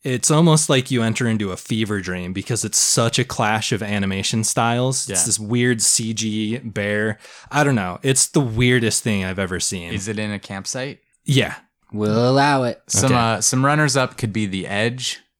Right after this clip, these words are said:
Speaker 2: the Anthony Hopkins movie, and then
Speaker 3: Mm.
Speaker 2: also Backcountry, which has maybe the most horrific bear attack scene in any movie I've ever seen.
Speaker 3: And
Speaker 2: Okay.
Speaker 3: Timothy Treadwell.
Speaker 2: Yeah,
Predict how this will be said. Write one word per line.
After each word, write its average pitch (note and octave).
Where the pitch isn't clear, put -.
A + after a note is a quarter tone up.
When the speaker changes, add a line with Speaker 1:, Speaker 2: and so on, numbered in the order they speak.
Speaker 2:
the F2+
Anthony G2+
Hopkins G2+
movie, G#2
and G2
then F#2+
Speaker 3:
Mm. F#2
Speaker 2:
also F2+
Backcountry, F#2+
which F2+
has F#2
maybe F#3+
the D#3+
most A#2+
horrific F#2+
bear F2
attack E2+
scene E2+
in F2
any F2+
movie E2+
I've E2+
ever E2
seen. -
Speaker 3:
And G#2+
Speaker 2:
Okay. A2+
Speaker 3:
Timothy B2
Treadwell. C3+
Speaker 2:
Yeah, G#2+